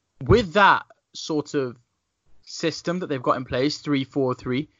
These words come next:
for, for any of the midfielders, for, for any of the players out there, that just seems to have an ep-,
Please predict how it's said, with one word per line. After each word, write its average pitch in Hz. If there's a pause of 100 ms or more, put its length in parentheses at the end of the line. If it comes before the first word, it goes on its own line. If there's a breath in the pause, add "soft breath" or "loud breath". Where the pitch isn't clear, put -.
(440)
for, 156
for -
any 185
of 165
the 165
midfielders, 139
for, 120
for 156
any 156
of 139
the 131
players 131
out 113
there, 120
that 117
just 147
seems 147
to 123
have 131
an 131
ep-, -